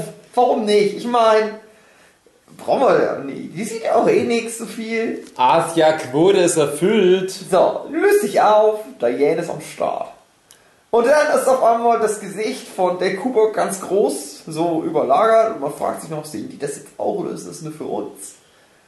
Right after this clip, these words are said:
Speaker 1: Und er sagt,
Speaker 2: Komisch.
Speaker 1: es ist alles nur ein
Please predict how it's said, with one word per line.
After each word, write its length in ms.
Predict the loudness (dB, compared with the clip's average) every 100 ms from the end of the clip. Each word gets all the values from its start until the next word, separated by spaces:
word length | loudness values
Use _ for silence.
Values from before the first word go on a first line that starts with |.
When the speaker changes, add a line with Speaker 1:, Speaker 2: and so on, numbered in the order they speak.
| _
Speaker 1:
Und 120 | 0 2
er 140 | 4
sagt, 340 | 6 4 4 2
Speaker 2:
Komisch. 300 | 0 0 2
Speaker 1:
es 240 | 4 6 4 4 0
ist 40 | -4 -18 _ _ _ _
alles 440 | 4 4 4 0 -2
nur 380 | 4 6 8
ein 140 | 6